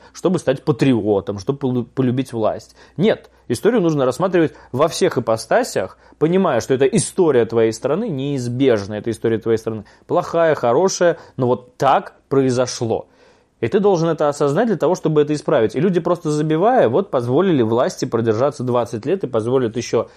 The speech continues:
двадцать четыре года продержаться, а может быть еще дальше, и, а, не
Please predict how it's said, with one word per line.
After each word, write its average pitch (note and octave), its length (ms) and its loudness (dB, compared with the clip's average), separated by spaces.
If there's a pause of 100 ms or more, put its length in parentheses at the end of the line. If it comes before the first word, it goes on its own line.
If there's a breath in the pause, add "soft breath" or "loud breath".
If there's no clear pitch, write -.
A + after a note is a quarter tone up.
(100)
двадцать A#2+ 320 -2
четыре B2 300 -2
года A#2 220 2
продержаться, A#2+ 600 0
а B2 60 2
может A#2+ 220 0
быть A2+ 120 -2
еще B2 240 -2
дальше, F#3+ 500 -2 (280 loud breath)
и, G3+ 320 2 (240)
а, A2 400 -2
не D3+ 380 0